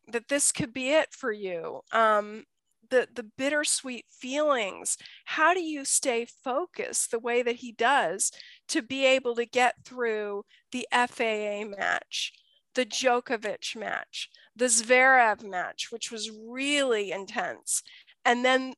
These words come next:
to top it off like this in the final? It's just,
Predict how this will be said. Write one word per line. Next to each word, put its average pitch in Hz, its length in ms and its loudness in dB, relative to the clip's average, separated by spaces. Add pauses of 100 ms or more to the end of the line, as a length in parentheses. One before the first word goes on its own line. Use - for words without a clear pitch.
(140)
to - 160 -6
top 262 380 4
it 247 60 2
off 226 280 2
like 208 240 -6
this 214 240 -2
in 214 80 -8
the 208 100 -4
final? 202 680 -4
It's - 300 2
just, 240 600 2